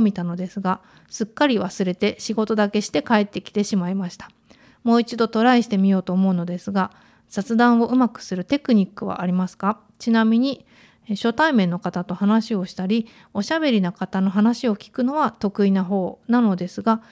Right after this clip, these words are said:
話を引き出すのは得意ではありません。なるほど。えっと、どういうお仕事かにもよるんですけど、えー、雑談ですね。確かに雑談の中から仕事が生まれるってことは本当によくあるので、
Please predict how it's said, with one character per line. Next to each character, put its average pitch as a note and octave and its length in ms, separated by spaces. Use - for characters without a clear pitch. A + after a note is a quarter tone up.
話 C#4+ 400
を C4+ 100
引 - 120
き - 140
出 B3 120
す A#3 140
の A3+ 100
は C#4 280
得 C4 280
意 A3+ 60
で G3+ 80
は A3 160
あ F#3 40
り F#3 80
ま F3 140
せ F3+ 140
ん。 F#3+ 120
な A3 120
る A3+ 120
ほ A3 180
ど。 G#3 220
え B3+ 120
っ - 20
と、 F#3 220
ど A3 120
う D#4 140
い D#4+ 60
う D#4+ 160
お C#4 100
仕 D4 140
事 C4 240
か G3+ 140
に F#3+ 60
も F3 140
よ F3+ 140
る A#3+ 120
ん G3+ 60
で F3 100
す E3+ 120
け F3 100
ど、 F3 340
え G3+ 120
ー、 F#3+ 40
雑 G3+ 320
談 B3 280
で A3+ 120
す A3 140
ね。 F3+ 280
確 - 260
か A3+ 140
に G3 420
雑 G#3 260
談 D4+ 320
の D4+ 100
中 D#4 300
か F#3 240
ら G3 140
仕 G#3 120
事 G#3 260
が G3+ 100
生 G3 60
ま G3 140
れ G3+ 100
る G3+ 60
っ G3+ 40
て G#3+ 140
こ A3 100
と G#3+ 120
は G3 60
本 C4 300
当 C4+ 140
に C4 160
よ C4+ 100
く C4 160
あ G3 100
る F3+ 120
の F3+ 140
で、 G#3+ 360